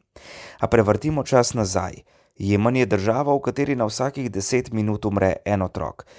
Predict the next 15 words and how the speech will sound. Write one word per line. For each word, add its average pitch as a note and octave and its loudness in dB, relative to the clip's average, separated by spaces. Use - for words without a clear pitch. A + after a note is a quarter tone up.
Državljanska B2+ 2
vojna C3 2
leta G#2+ 0
dva G#2 -4
tisoč B2+ -6
štirinajst G2+ -6
je G2 2
zrušila G#2 0
sunitsko G#2 -2
vlado, G2+ 2
ki - -12
so G#2 -2
jo G2 2
podpirali G#2 -2
Savdijci, G#2 -2